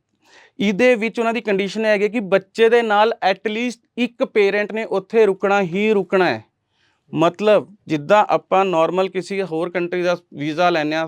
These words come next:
ਤਾਂ ਇਨੀਸ਼ੀਅਲੀ ਵਿਜ਼ਿਟਰ ਵੀਜ਼ਾ ਲੈਂਦੇ ਹਾਂ, ਸਾਡੇ ਮਨ 'ਚ ਡਰ ਕੀ ਹੁੰਦਾ, ਛੇ ਮਹੀਨੇ ਜੇ ਵਰਕ ਨਹੀਂ ਹੋਇਆ ਜਾਂ ਵੀਜ਼ਾ ਐਕਸਟੈਂਡ ਨਹੀਂ ਹੋਇਆ, ਸਾਨੂੰ ਕੰਟਰੀ ਆਊਟ ਕਰਨੀ ਪੈਣੀ।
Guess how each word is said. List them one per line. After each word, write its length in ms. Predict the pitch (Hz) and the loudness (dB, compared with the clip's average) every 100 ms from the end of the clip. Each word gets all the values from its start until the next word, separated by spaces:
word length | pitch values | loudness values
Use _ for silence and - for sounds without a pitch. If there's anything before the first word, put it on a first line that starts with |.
| - | -6
ਤਾਂ 80 | 170 | -6
ਇਨੀਸ਼ੀਅਲੀ 520 | 165 - 160 151 175 | -6 -6 -8 -6 -6
ਵਿਜ਼ਿਟਰ 280 | 147 147 196 | -6 -6 -2
ਵੀਜ਼ਾ 240 | 185 165 | 2 2
ਲੈਂਦੇ 180 | 156 147 | 2 0
ਹਾਂ, 80 | 156 | -4
ਸਾਡੇ 260 | 165 160 160 | -4 -2 0
ਮਨ 180 | 151 | -2
'ਚ 80 | 156 | -2
ਡਰ 180 | 160 175 | 0 0
ਕੀ 160 | 175 190 | 0 -2
ਹੁੰਦਾ, 380 | 165 151 165 - _ _ _ | 0 2 0 -2 _ _ _
ਛੇ 220 | 185 170 | 0 2
ਮਹੀਨੇ 280 | 190 190 165 | 2 0 0
ਜੇ 120 | 160 | 0
ਵਰਕ 300 | 156 170 170 | 2 0 0
ਨਹੀਂ 200 | 180 180 | 0 0
ਹੋਇਆ 420 | 160 160 160 156 | 2 2 2 2
ਜਾਂ 140 | 156 160 | 0 -2
ਵੀਜ਼ਾ 280 | 156 156 170 | -4 -2 -2
ਐਕਸਟੈਂਡ 320 | - 165 170 | -2 -4 -2
ਨਹੀਂ 100 | 170 | 0
ਹੋਇਆ, 200 | 160 165 | 0 -2
ਸਾਨੂੰ 400 | 180 165 165 175 | -2 -2 -2 0
ਕੰਟਰੀ 360 | 147 147 170 | 0 0 0
ਆਊਟ 220 | 160 170 - | 0 0 0
ਕਰਨੀ 280 | 180 190 202 | 0 2 0
ਪੈਣੀ। 300 | 175 131 | 0 -2